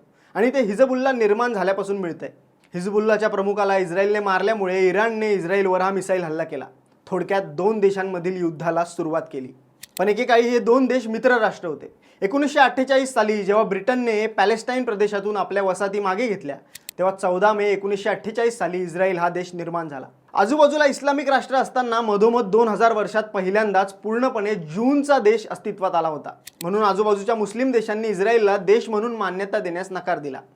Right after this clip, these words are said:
त्यावेळी इस्रायलचे फक्त इराणशीच घनिष्ठ संबंध जोडले गेले. मोहम्मद रजा शाह यांच्या नेतृत्वाखाली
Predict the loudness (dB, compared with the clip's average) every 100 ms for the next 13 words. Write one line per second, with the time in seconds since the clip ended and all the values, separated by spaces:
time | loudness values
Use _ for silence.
0 | _ _ _ 4 4 4 2 4 4 4
1 | 2 2 0 4 6 6 4 2 -2 -2
2 | -2 -2 -4 -6 -4 -2 0 0 -2 -4
3 | -6 -10 -16 -20 -18 -8 -2 2 4 4
4 | 4 4 2 6 6 6 4 2 0 0
5 | -2 -2 -4 0 0 0 -2